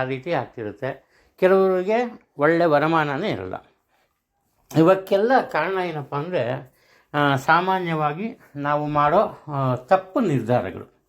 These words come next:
ಅದು. ಆದ್ದರಿಂದ ಇವತ್ತು ಏನ್ ಮಾಡ್ಬಾರ್ದು ಅನ್ನೋದನ್ನ, ಆ, ಆ,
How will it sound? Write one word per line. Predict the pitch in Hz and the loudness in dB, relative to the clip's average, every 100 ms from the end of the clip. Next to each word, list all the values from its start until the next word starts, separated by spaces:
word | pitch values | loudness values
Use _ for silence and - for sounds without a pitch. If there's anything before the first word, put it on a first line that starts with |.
| _ _ _ _ _ _ _ - | _ _ _ _ _ _ _ -2
ಅದು. | 139 107 - _ _ _ 131 | 0 0 -6 _ _ _ -4
ಆದ್ದರಿಂದ | 147 143 160 208 196 135 151 160 143 | -2 0 0 2 2 2 0 -6 -6
ಇವತ್ತು | 160 170 165 170 | -2 -2 -2 2
ಏನ್ | 202 247 208 | 2 4 2
ಮಾಡ್ಬಾರ್ದು | 160 165 165 156 147 | 2 4 2 2 0
ಅನ್ನೋದನ್ನ, | 139 131 147 220 151 113 123 - _ _ _ | -2 -4 -6 -6 -6 -8 -10 -16 _ _ _
ಆ, | 139 127 117 107 120 _ 117 | -2 0 0 -4 -10 _ -4
ಆ, | 135 | 0